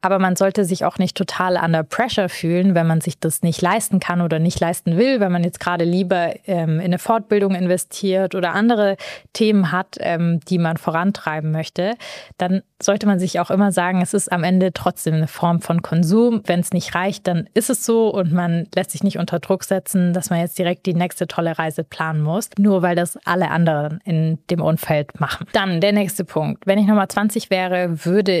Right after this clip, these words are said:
ich viel früher eine Berufsunfähigkeitsversicherung abschließen.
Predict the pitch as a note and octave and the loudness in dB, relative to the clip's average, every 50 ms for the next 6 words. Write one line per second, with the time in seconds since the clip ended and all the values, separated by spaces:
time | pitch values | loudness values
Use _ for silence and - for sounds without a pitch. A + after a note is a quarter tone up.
0 | - _ - F3 F#3 G3 G3 - - - - - - _ _ _ _ - - C4 | -2 _ 0 2 2 2 0 -2 -4 -8 -10 -12 -14 _ _ _ _ -2 0 0
1 | - - - G#3 F#3+ F#3 F3+ F#3 - - F3 D#3+ D#3 E3 D#3+ D#3 - - C#3+ D#3+ | 0 2 2 2 4 4 2 -2 -2 -4 -4 -4 -2 -2 -2 -2 -2 -2 -4 -4
2 | D#3+ - D3 D3+ - - D3 - - - E3+ E3 E3 - - E3+ D#3+ D#3+ - - | -2 -2 -6 -6 -4 -8 -8 -8 -6 -6 -4 -4 -4 -4 -4 -2 -2 -2 -2 -4
3 | - - - - G3+ G3 G#3 G#3 - - A#3 A#3 B3 | -6 -6 -6 -4 -2 0 0 0 0 0 2 2 0